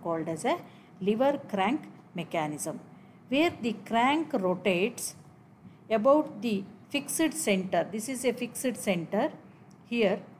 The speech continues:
this is the fixed center. Here the crank rotates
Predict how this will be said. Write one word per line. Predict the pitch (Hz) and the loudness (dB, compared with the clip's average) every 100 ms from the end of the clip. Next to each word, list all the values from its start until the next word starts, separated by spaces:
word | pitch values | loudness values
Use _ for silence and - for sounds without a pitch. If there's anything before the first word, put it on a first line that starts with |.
| - | -10
this | 208 | -6
is | 240 214 | -4 -4
the | 233 | -6
fixed | 233 226 - 208 | -6 -6 -2 -2
center. | - 160 156 220 285 - - - | -2 -4 -2 -2 -2 -8 -20 -14
Here | - 269 285 | -2 2 2
the | 208 208 | 2 0
crank | - 208 220 262 269 | 2 0 2 2 0
rotates | 190 190 190 185 202 - - | -2 -2 0 2 0 -2 -12